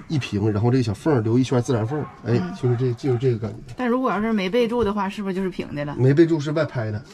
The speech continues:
Speaker 2: 啊。
Speaker 1: 是拍出来是，拍出来之后它有层次感。
Speaker 2: 嗯，嗯。
Speaker 1: 嗯。
Speaker 2: 但是它削削有点儿占用一，一厘米的空间。
Speaker 1: 行不行？就采访我到此结束吧。
Speaker 2: 我刚要下去，你说？
Speaker 1: 为啥？我因为我抬不起头来，这个车里吧，
Speaker 2: 啊。
Speaker 1: 我只能蹲下干活。
Speaker 2: 那高可能都不到一米七。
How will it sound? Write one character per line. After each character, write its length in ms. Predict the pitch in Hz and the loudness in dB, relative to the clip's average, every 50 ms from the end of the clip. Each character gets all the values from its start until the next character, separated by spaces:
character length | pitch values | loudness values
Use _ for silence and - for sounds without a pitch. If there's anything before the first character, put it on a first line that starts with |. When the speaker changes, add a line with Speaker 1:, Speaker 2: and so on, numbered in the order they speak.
| - | -10
Speaker 2:
啊。 380 | - - 190 190 180 165 147 - | -4 -2 -2 0 0 -2 -4 -4
Speaker 1:
是 80 | - 143 | -4 -4
拍 180 | - - 147 131 | 0 0 2 2
出 60 | 135 | 2
来 80 | 131 | 2
是， 140 | 117 107 - - - 233 | 0 -2 -6 -10 -10 -6
拍 160 | 226 - 170 165 | -2 2 2 4
出 60 | 170 | 4
来 40 | 160 | 4
之 100 | 151 165 | 4 4
后 140 | 165 165 | 2 2
它 100 | 156 - | 2 0
有 80 | 165 131 | 0 -2
层 160 | - - 120 | -2 -2 -2
次 140 | 120 147 185 | -2 0 0
感。 100 | 147 117 - - - - _ - - - | -2 -2 -6 -8 -18 -20 _ -16 -8 -4
Speaker 2:
嗯， 100 | 202 196 | -4 -2
嗯。 260 | - - 170 156 - - - - - - 113 104 | -2 -2 -4 -6 -6 -10 -14 -18 -14 -8 -4 -2
Speaker 1:
嗯。 180 | 117 107 95 90 101 - - - - - - - | 0 0 -2 -4 -8 -14 -16 -20 -20 -20 -12 -6
Speaker 2:
但 100 | - 233 | -2 0
是 80 | 226 226 | 0 0
它 260 | 220 226 214 214 214 208 208 - | 0 0 0 0 0 -2 -2 -4
削 240 | - - - 233 226 | -8 -4 -2 -2 0
削 240 | 214 226 208 208 208 | 2 2 2 2 2
有 100 | 196 196 | 2 0
点 140 | 196 185 | 0 -2
儿 160 | 160 147 - 160 - - - _ - - - | -2 -4 -6 -8 -12 -18 -20 _ -18 -8 -4
占 100 | 220 214 | 0 2
用 140 | 208 208 208 | 2 2 2
一， 180 | - 180 208 - - 240 - - - - | 0 -2 -4 -4 -6 -8 -16 -14 -6 -2
一 160 | 247 240 214 | 0 2 2
厘 100 | 202 196 | 2 2
米 140 | 190 175 127 | 2 0 0
的 80 | 160 | -2
空 180 | - - 170 165 | -4 -2 -2 -2
间。 140 | 160 151 117 | -2 -2 0
Speaker 1:
行 140 | 117 135 | 2 2
不 40 | 139 | 4
行？ 240 | 143 139 139 135 135 | 4 4 2 2 0
就 220 | 123 147 147 139 135 - | -2 -4 -4 -4 -6 -8
采 200 | - - 151 151 | -8 -4 -2 0
访 160 | 151 147 147 | 2 2 2
我 120 | 147 131 | 2 2
到 100 | 123 143 | 0 0
此 100 | 131 123 | -2 -2
结 140 | 110 110 113 | 0 0 0
束 160 | 113 139 131 | 0 0 0
吧。 80 | 120 113 | 2 2
Speaker 2:
我 60 | - | 0
刚 180 | 113 156 226 247 | 0 0 0 0
要 120 | 277 311 | 0 0
下 200 | 349 - 330 311 | -2 -2 -2 -2
去， 160 | 311 233 226 202 | -2 -2 -2 -4
你 140 | 190 170 | -4 -2
说？ 100 | 185 196 175 190 190 156 | -4 -4 -4 -2 0 2
Speaker 1:
为 80 | 160 | 2
啥？ 140 | 160 147 139 | 4 4 4
我 140 | 135 127 117 | 2 2 2
因 100 | 131 151 | 2 2
为 60 | 151 | 0
我 40 | 139 | 0
抬 160 | - - 143 | 0 0 -2
不 80 | 147 151 | -2 -2
起 80 | 135 | -2
头 200 | 113 110 98 95 | -2 -2 -2 -2
来， 120 | 107 - - - - | -4 -4 -6 -6 -4
这 100 | - 139 | 0 2
个 60 | 208 | 2
车 260 | 214 214 208 143 139 | 2 2 2 2 2
里 60 | 135 120 | 2 0
吧， 140 | 110 113 | 0 0
Speaker 2:
啊。 60 | 113 113 | 0 0
Speaker 1:
我 140 | 110 120 | 0 -2
只 180 | 120 113 - 117 110 | -2 -4 -4 -2 0
能 120 | 107 120 | 0 0
蹲 160 | 123 139 127 | 2 2 2
下 120 | 123 131 123 | 4 4 2
干 160 | 117 110 104 | 2 0 -2
活。 100 | 101 101 90 - | -4 -8 -6 -2
Speaker 2:
那 240 | - 294 339 339 277 | 0 0 0 0 0
高 240 | 233 262 262 262 254 | 0 0 0 0 -2
可 140 | 247 262 | -2 -2
能 220 | 233 180 180 202 226 | -4 -2 -2 -2 -2
都 120 | 233 233 | -2 -2
不 220 | 226 214 - 180 180 | -4 -4 -4 -4 -2
到 260 | 220 220 226 220 214 | 0 0 0 0 0
一 120 | 214 214 | 0 0
米 120 | 208 196 175 | -2 -2 -4
七。 400 | - - - 180 165 160 156 | -4 -8 -10 -8 -8 -6 -8